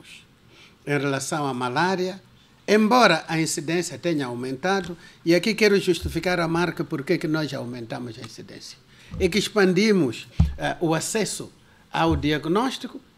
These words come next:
e ao tratamento. E, portanto, este aumento é também um prêmio à nossa ação na melhoria de qualidade. Nós conseguimos reduzir as mortes por malária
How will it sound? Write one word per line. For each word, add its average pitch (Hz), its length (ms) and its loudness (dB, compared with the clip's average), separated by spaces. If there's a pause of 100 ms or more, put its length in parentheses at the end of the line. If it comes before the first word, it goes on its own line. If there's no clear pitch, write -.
e 208 100 2
ao 165 160 2
tratamento. - 720 -12 (360)
E, 208 80 -2
portanto, 208 600 0 (240)
este 196 260 4
aumento 190 480 4 (100)
é 214 180 6
também 196 360 2
um 202 160 4
prêmio 190 600 2 (200)
à 156 160 -4
nossa 175 380 -2
ação 139 400 -6 (180)
na 147 120 -2
melhoria 135 420 -2
de 113 80 -12
qualidade. 92 640 -16 (1120)
Nós 208 640 4 (440)
conseguimos 175 760 -2
reduzir 143 840 -4 (480)
as 143 240 -6
mortes 165 680 -6 (240)
por 214 180 -2
malária 139 640 -4